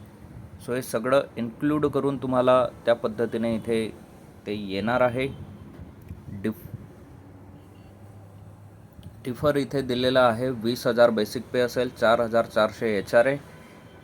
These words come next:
other benefits आठ हजार चारशे, पीएफ कंपनी कॉन्ट्रीब्युशन दोन हजार चारशे,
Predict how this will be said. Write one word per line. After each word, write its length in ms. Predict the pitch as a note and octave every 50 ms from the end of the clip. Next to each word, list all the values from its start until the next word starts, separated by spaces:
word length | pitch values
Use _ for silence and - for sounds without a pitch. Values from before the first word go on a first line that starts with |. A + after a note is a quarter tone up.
| - - - - - -
other 240 | G2+ G#2 A2+ C3 C3 B2+ B2
benefits 480 | B2 B2 C3 B2+ - C3+ B2 - - - -
आठ 220 | A2+ A2+ A2+ A2+
हजार 240 | B2 A#2 A2 A2 A2+ - - -
चारशे, 480 | G#2+ G2+ G#2 - - - C#3+ C#3 D3 D3 C#3+ - - - - - -
पीएफ 400 | A2+ A#2 B2+ C3+ C3 C3 - - -
कंपनी 360 | B2 A#2+ A#2+ - C3 B2+ C3
कॉन्ट्रीब्युशन 680 | A2+ B2+ A#2+ A#2 B2+ A#2+ A#2 B2+ B2+ - B2+ B2 A#2+
दोन 200 | A2 A#2 A#2 A#2+
हजार 240 | A#2 A2 A2+ A2+ G#2+ G2+ -
चारशे, 440 | - G#2+ G#2+ G#2+ - - C#3 C#3